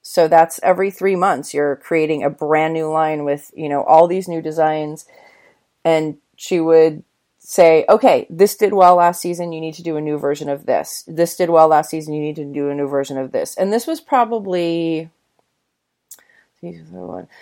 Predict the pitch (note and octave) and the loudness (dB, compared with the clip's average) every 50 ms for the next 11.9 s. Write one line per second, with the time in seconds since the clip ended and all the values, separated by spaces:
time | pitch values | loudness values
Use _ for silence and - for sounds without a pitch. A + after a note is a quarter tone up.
0 | _ _ _ - A3 G#3 G#3+ - A#3+ G#3+ F#3+ E3+ D#3+ D#3+ E3 E3 C3+ - G2+ F#2 | _ _ _ 4 4 4 4 0 -4 -4 -2 0 0 0 0 -2 -2 0 2 2
1 | D#2 B1 - _ _ _ _ _ _ _ - - A3 F#3+ F#3 F#3 F#3+ - A3 G#3+ | 0 0 -4 _ _ _ _ _ _ _ 4 6 8 10 10 10 10 10 8 8
2 | - - - - - E4+ E4+ D#4+ B3 G#3 F#3+ F#3 F3+ F#3 - - F3+ F3+ F#3+ G3 | 8 8 4 2 4 6 6 8 8 6 6 4 2 0 4 6 8 8 8 6
3 | F#3 F3 - F#3 F3+ E3+ F3 F3+ - - D#3 D#3 - - E3+ - E3 F3 - - | 2 2 0 2 2 2 0 -2 2 4 4 4 2 0 0 0 0 0 -2 0
4 | - F4 G#4 G#4+ G#4 E4+ G#3 F3 F3 F3 E3 - - C#4 D#4 D4+ F#3+ E3 E3 D#3+ | 4 6 6 8 8 8 6 6 4 4 2 2 4 4 4 6 4 4 4 2
5 | D#3 D#3+ D#3+ - B3+ A#3+ F#3 C3+ A2 G#3+ - E3+ D#3 - - F3 F#3 F#3 - A3 | -2 -2 0 2 4 4 4 2 0 -2 -2 -4 -2 0 0 0 0 0 -2 -4
6 | F#3+ - F#3 E3 E3 D#3 - - D#3+ D3+ C#3+ D3 C#3+ C#3 C#3 D3 D3+ E3 F3+ G3 | -4 -2 -2 -2 -2 -2 -2 -2 0 0 0 -2 -2 -4 -4 -2 -2 -2 -2 -2
7 | G#3 G#3+ A3 A#3 B3 B3+ C4 C#4+ C#4 C4+ - _ - F3 F3 E3 - - - F#3 | -2 -2 0 2 2 4 4 2 0 -2 -4 _ -2 -2 -2 -2 -2 -2 0 0
8 | F#3 F#3 F#3 F#3+ F#3 F3+ A3 B3 C4 C4 - D#4+ - - B3 A#3 A3+ G#3 A3+ G#3+ | 2 2 2 4 4 6 6 4 4 2 0 0 0 2 2 2 4 6 6 6
9 | G#3+ A3 A3 G#3+ G3 - - G3+ F#3+ F#3 F#3 F#3 - F#3 F3+ - G3+ F#3+ F#3+ F#3 | 6 4 2 -2 -4 -6 -2 -2 -2 0 0 -2 -2 -2 -2 0 0 0 0 2
10 | F3+ E3 D3+ D3 D#3+ D#3+ D#3+ E3 - E3 D#3+ - D#3 D3+ D#3 F3 F#3 - - B3 | 0 0 0 -2 -4 -4 -6 -4 -2 -4 -2 0 0 0 0 -2 -4 -6 -8 -6
11 | C4 B3+ A#3+ F#3+ D#3 E3 D#3+ D3 D#3+ D#3+ E3+ F3 F3 F3 E3+ E3+ F3+ | -6 -4 -4 -4 -4 -6 -8 -8 -8 -6 -6 -4 -4 -4 -4 -6 -8